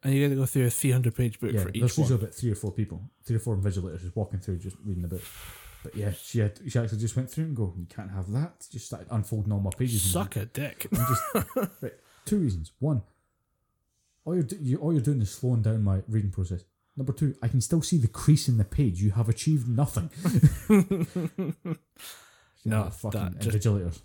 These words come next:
Speaker 2: Cow.
Speaker 1: that, that somebody was like, "I had a bad
Speaker 2: Fuck
Speaker 1: day."
Speaker 2: it, I'm gonna screw
Speaker 1: Taking
Speaker 2: this
Speaker 1: out on
Speaker 2: bearded
Speaker 1: you.
Speaker 2: motherfucker.
Speaker 1: <laughs> She got cut off by a bearded guy in traffic.
Speaker 2: Yeah. <laughs> Maybe her son's a bearded man and he left the home.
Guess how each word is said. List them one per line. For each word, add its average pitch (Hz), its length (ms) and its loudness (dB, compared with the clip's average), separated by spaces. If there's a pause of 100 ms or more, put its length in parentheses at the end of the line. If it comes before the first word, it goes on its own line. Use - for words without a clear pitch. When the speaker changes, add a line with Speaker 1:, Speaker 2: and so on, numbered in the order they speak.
(220)
Speaker 2:
Cow. - 140 -16
Speaker 1:
that, 135 240 0
that 147 180 2
somebody 131 320 4
was 113 160 0
like, 90 160 -6 (280)
"I 127 60 -2
had 135 100 2
a 117 40 0
bad 107 320 -2
Speaker 2:
Fuck 107 80 2
Speaker 1:
day." 120 80 -2
Speaker 2:
it, 110 100 -2
I'm 110 140 0
gonna 95 160 2
screw - 220 2
Speaker 1:
Taking 107 140 4
Speaker 2:
this 135 80 4
Speaker 1:
out 143 100 2
on 120 140 2
Speaker 2:
bearded 110 220 6
Speaker 1:
you. 101 60 0
Speaker 2:
motherfucker. 113 540 0 (640)
Speaker 1:
<laughs> 214 280 -6 (600)
She 160 140 0
got 131 100 -6
cut - 140 -4
off 127 140 -4
by 107 140 -6
a - 20 -4
bearded 98 460 -6
guy 101 160 -4
in 98 160 -6
traffic. - 520 -8
Speaker 2:
Yeah. 101 240 0 (400)
<laughs> - 400 -20
Maybe 123 220 0
her 107 60 0
son's 107 260 -2
a 101 40 0
bearded 98 380 -2 (320)
man 92 260 0
and 85 140 -8
he 92 160 -4
left 87 240 -6
the 90 60 -8
home. 85 180 -6